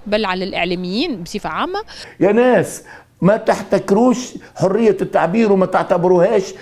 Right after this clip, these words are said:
Speaker 2: حكر، فهمت ولا؟ وما ياخذوها كان المحترفين فيها الأمر هذا. احنا، احنا مواطنين، والمواطن الشعب التونسي يعتبر أن الحرية التعبير هذه هي مكسب للجميع.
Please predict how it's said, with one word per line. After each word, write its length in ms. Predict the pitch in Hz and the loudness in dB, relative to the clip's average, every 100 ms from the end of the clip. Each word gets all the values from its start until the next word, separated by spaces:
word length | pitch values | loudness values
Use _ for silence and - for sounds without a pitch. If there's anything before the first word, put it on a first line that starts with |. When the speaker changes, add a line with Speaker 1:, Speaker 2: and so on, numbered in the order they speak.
| - - | -20 -10
Speaker 2:
حكر، 480 | - 233 - - - - - | -2 -2 0 -2 -4 -12 -2
فهمت 240 | 180 185 | 0 2
ولا؟ 380 | 180 175 208 202 170 147 | 2 2 4 2 2 0
وما 160 | 165 | 2
ياخذوها 400 | 190 - 202 202 | 2 2 2 2
كان 280 | 180 202 190 | 2 0 0
المحترفين 840 | 180 180 - 175 147 170 170 123 - - - | 0 -2 -2 -2 0 -2 -2 -4 -10 -20 -2
فيها 440 | 180 156 98 - - - | 2 2 0 -6 -12 -4
الأمر 400 | - - 151 123 | -2 0 0 0
هذا. 320 | 123 123 98 - - _ _ _ _ _ _ _ - | 0 0 -2 -6 -18 _ _ _ _ _ _ _ -4
احنا، 520 | - 214 202 165 - - | -2 2 2 0 -4 -4
احنا 180 | 202 226 | 0 4
مواطنين، 840 | 190 160 - 180 175 104 82 - _ _ _ _ | 4 2 4 4 4 2 -2 -14 _ _ _ _
والمواطن 760 | 160 196 202 196 226 226 175 139 | 0 2 4 4 4 2 0 0
الشعب 360 | 120 190 147 | 0 -2 2
التونسي 580 | 151 - 226 180 - 123 - - - | 2 4 4 4 2 -2 -4 -12 0
يعتبر 580 | - 127 160 202 208 - | 0 2 0 2 0 2
أن 300 | 170 165 147 - - _ | 2 4 2 0 -18 _
الحرية 640 | 143 143 165 170 247 240 - | 0 0 0 2 4 2 2
التعبير 520 | 151 - 135 185 175 147 | -4 -2 -2 0 0 0
هذه 320 | 202 190 147 - - | 2 2 0 -4 0
هي 300 | 175 196 - | 2 2 2
مكسب 420 | 170 233 - 160 | 2 0 -2 0
للجميع. 640 | 196 170 170 196 190 104 | 0 2 0 0 0 -2